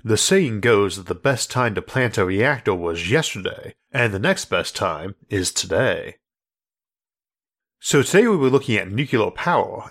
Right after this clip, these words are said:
and how and if we should finally embrace it as a major energy source after decades of controversy and association with nuclear weapons.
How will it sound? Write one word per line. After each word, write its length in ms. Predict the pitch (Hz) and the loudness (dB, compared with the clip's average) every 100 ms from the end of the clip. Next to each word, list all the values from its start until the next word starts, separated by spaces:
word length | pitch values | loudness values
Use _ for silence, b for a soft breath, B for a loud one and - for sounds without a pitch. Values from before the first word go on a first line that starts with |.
| - | -4
and 160 | 123 | -2
how 220 | 104 190 143 | 0 0 2
and 100 | 123 | 0
if 140 | - | -2
we 40 | |
should 180 | 101 - | -4 -4
finally 300 | - 117 98 | -2 -2 -2
embrace 460 | 90 87 113 127 - | -6 0 0 0 -2
it 60 | |
as 100 | 92 | -2
a 60 | 95 | 0
major 340 | 101 104 101 113 | 0 0 0 0
energy 280 | 147 113 | -2 -2
source 400 | 90 - 87 - | -4 -4 -6 -4
after 260 | 98 92 98 | -4 -2 -6
decades 540 | 90 120 131 104 95 | -2 -2 0 0 0
of 120 | 92 - | -4 -2
controversy 800 | 202 208 104 90 - 104 98 | -2 -2 -4 -10 -8 -6 -4
and 100 | 95 | -4
association 680 | 92 - 110 - 107 101 101 | -2 0 0 2 0 -2 -6
with 100 | 92 | -4
nuclear 340 | 104 95 101 87 | -4 -4 -4 -2
weapons. 720 | 98 151 - - - - | 0 -2 -4 -8 -14 -16